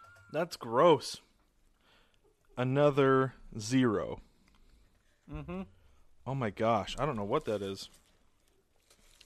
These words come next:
Speaker 1: I'm really curious, 'cause I'm sure, I'm sure there is a ranch in here somewhere, and there are a few things in this world that I hate more than ranch.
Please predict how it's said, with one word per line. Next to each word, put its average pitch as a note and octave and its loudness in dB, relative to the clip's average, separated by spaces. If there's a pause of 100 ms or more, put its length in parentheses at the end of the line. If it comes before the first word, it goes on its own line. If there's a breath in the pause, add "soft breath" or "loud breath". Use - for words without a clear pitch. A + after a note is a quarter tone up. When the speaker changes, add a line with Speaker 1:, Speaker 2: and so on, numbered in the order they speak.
(160)
Speaker 1:
I'm B2+ -8
really C3+ -2
curious, C3 -2 (260 loud breath)
'cause D#3+ 0
I'm D3 2
sure, A3+ -2 (100)
I'm C3 2
sure E3+ 0
there D#3+ 2
is B2 2
a A#2 -2
ranch A#2 -4
in A#2 -10
here A2 -4
somewhere, A2 -6
and G#2+ -6
there D#3+ 0
are C3+ -2
a A2 -4
few D#3+ -10
things B2 -8
in B2+ -6
this A2+ -10
world A2 -6 (320 soft breath)
that A#2 0
I B2 2
hate A#2+ -4
more G#2+ -6
than G2 -8
ranch. F2+ -10